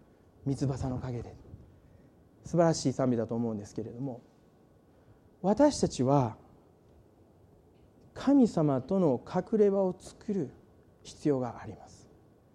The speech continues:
神様が私たちに「埋めよ」って言われたその言葉の裏に、私の備え、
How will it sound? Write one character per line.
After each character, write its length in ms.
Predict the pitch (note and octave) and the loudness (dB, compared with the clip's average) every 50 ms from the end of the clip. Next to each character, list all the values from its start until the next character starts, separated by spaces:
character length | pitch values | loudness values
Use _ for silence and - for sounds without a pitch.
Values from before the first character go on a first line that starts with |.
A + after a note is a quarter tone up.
| _ _ _ _ _ _ _ _ _ _ _ _ _ _ _ _ _ _ _ _ _ _ | _ _ _ _ _ _ _ _ _ _ _ _ _ _ _ _ _ _ _ _ _ _
神 220 | - - A3+ G#3+ G3 | -2 4 6 6 6
様 260 | - F#3 E3 D3+ C#3+ | 6 4 4 4 4
が 300 | D3+ D#3+ D#3+ C3 G#2+ - - - - - _ _ _ _ _ _ _ - _ - | 6 6 6 4 2 -2 -8 -18 -20 -20 _ _ _ _ _ _ _ -20 _ -8
私 320 | - D3+ D#3+ G#3+ G#3 G3+ | -6 -2 2 2 2 4
た 120 | - G3 E3+ | 4 2 2
ち 100 | - E3 | 4 2
に 180 | D3+ D3 - - - C4+ | 2 2 0 -2 -4 0
「埋 80 | F#3 | 2
め 140 | G3 G#3+ A3+ | 6 6 6
よ」 140 | A#3 G#3 D#3+ | 6 6 4
っ 20 | C3 | 2
て 240 | - - - - C3 | -2 -6 -6 -2 0
言 80 | C3+ | 0
わ 80 | C3+ B2+ | 0 0
れ 60 | A#2+ | 0
た 120 | - A#2+ | -2 -4
そ 200 | A#2 - - - | -8 -8 -6 -4
の 120 | F#3 F#3 F3 | -4 -4 -4
言 240 | - G3 F3+ G#3+ G3+ | -4 -2 2 2 4
葉 140 | F#3+ F3+ | 4 4
の 180 | D#3+ D3+ C#3+ - - | 2 2 -2 -2 -2
裏 240 | F3+ F#3 F#3 E3 C#3 | -2 0 0 0 -2
に、 240 | B2+ B2+ B2 A#2 - - - - - _ _ _ _ _ _ _ _ _ _ _ _ - _ _ _ _ _ _ - - _ _ _ _ _ _ - | -2 -4 -4 -6 -10 -14 -20 -20 -20 _ _ _ _ _ _ _ _ _ _ _ _ -20 _ _ _ _ _ _ -20 -20 _ _ _ _ _ _ -4
私 600 | - C3 F3 G#3+ G#3 - B3+ A#3 - - - A#3+ A#3 | 0 2 2 2 4 2 2 2 2 2 4 6 6
の 340 | A#3+ B3+ B3 F#3+ - - - - - _ _ _ _ _ _ _ _ _ _ _ _ _ _ _ _ _ _ _ _ _ _ _ _ _ _ _ _ _ - - - - - _ _ _ _ _ | 8 6 6 4 2 -2 -8 -18 -20 _ _ _ _ _ _ _ _ _ _ _ _ _ _ _ _ _ _ _ _ _ _ _ _ _ _ _ _ _ -20 -20 -20 -20 -20 _ _ _ _ _
備 500 | - - - - G3 G3 G3+ G3 F#3+ D3 | -16 -6 0 2 2 4 4 2 2 0
え、 120 | A#2+ - | -2 -6